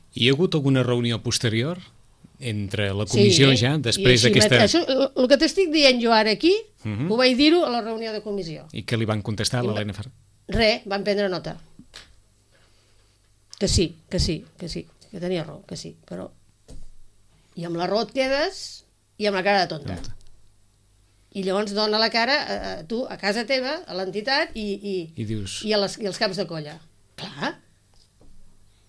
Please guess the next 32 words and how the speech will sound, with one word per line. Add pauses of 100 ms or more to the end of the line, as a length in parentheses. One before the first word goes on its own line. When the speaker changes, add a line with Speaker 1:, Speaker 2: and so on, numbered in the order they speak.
(500)
Speaker 2:
Vull
dir,
aviam,
si (160)
t'han
venut (320)
de,
d'una
manera
una
cosa
que
dius, (300)
"Bé, (120)
mm,
potser
sí, (1300)
que,
que,
que (220)
hem
de
fer
un
canvi." (440)
<clears throat> (720)
I
hem
de
mirar,
doncs,
que,